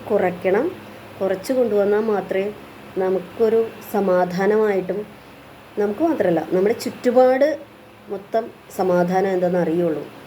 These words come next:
അല്ലെങ്കിൽ എല്ലാവരും ട്രബിളിൽ ആയിരിക്കും. So അമിഗ്ഡാലയുടെ പ്രവർത്തനം നമുക്ക് അധികമൊന്നും ഇപ്പോഴത്തെ അവസ്ഥയിൽ നമുക്ക് ആ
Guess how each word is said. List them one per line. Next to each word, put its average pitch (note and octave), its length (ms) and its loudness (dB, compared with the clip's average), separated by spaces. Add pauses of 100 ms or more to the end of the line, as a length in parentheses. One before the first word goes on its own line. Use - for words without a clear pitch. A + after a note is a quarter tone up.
(260)
അല്ലെങ്കിൽ A#3+ 260 2
എല്ലാവരും A3+ 640 2 (520)
ട്രബിളിൽ F#3+ 460 -2 (100)
ആയിരിക്കും. D#3+ 500 -2 (720)
So A#3 220 4 (1160)
അമിഗ്ഡാലയുടെ G3 560 4
പ്രവർത്തനം A#3 500 0
നമുക്ക് A3 220 0
അധികമൊന്നും A3 760 0 (340)
ഇപ്പോഴത്തെ A#3+ 680 0
അവസ്ഥയിൽ A3+ 680 2 (320)
നമുക്ക് G#3 200 -2
ആ G3 200 -2